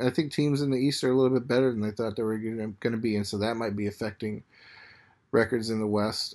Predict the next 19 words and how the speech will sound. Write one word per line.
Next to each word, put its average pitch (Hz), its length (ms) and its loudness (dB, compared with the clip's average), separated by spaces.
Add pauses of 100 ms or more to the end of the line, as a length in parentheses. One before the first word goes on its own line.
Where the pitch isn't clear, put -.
as 110 240 -4
well. 95 500 -4 (220)
I 110 80 -4
d-, 110 180 -8 (540)
long 165 280 4
story 139 280 4
short, 139 440 2 (1800)
I - 40 -6
don't 143 220 4
think 143 180 4
it's 127 140 6
as 117 140 -4
wide 113 260 4
open 107 280 0
as 95 120 -4
people 117 280 -6
thought 98 420 -2
it 110 60 -4
was 101 320 -6